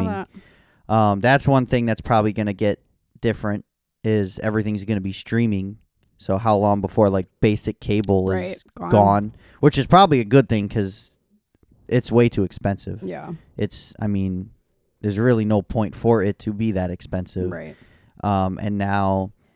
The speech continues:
Speaker 2: if you have all these streaming sites able to, you know, get live games, now people are just gonna be like, "Well,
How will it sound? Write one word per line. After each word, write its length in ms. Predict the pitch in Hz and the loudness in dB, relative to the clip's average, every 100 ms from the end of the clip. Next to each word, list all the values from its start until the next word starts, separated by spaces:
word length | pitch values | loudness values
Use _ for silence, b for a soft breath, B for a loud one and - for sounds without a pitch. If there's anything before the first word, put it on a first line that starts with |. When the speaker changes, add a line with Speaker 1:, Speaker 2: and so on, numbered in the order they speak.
| _ _ | _ _
Speaker 2:
if 180 | 107 - | -8 -4
you 140 | 107 | -2
have 380 | 110 104 101 95 | 0 2 0 2
all 160 | 107 110 | 2 2
these 180 | 104 98 | 0 -6
streaming 560 | - 120 131 120 104 | -6 -4 -2 -2 -4
sites 540 | - 104 95 92 - - | -6 -4 -4 -6 -14 -8
able 300 | 104 95 98 | -6 -4 -4
to, 540 | - 104 101 98 98 101 _ _ _ _ _ _ _ _ _ - | -4 -4 -2 -2 -4 -8 _ _ _ _ _ _ _ _ _ -4
you 100 | 104 | 0
know, 140 | 98 | 0
get 260 | 87 110 - | 0 -2 0
live 360 | 98 101 95 | 0 0 0
games, 300 | - 98 98 | -4 -4 -4
now 120 | 95 98 | -4 -4
people 280 | 107 - | -4 -4
are 60 | 98 | -6
just 180 | 95 - | -8 -10
gonna 120 | 92 | -10
be 80 | 92 | -10
like, 160 | 92 | -10
"Well, 200 | 90 85 | -10 -10